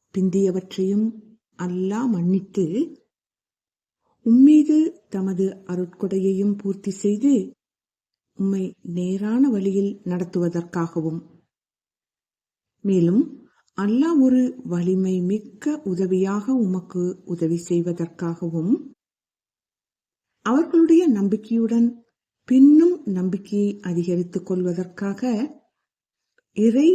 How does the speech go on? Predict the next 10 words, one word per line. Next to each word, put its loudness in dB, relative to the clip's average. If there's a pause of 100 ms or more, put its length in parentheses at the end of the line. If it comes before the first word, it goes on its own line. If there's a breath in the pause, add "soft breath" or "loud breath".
நம்பிக்கையாளர்களின் -2
இதயங்களில் 0 (920)
அவன்தான் 0 (180)
அமைதியையும் -2
அளித்தான். -2 (1800)
அன்றியும் 6 (420)
வானங்களிலும் 4 (120)
பூமியிலும் 2
உள்ள 0
படைகள் -4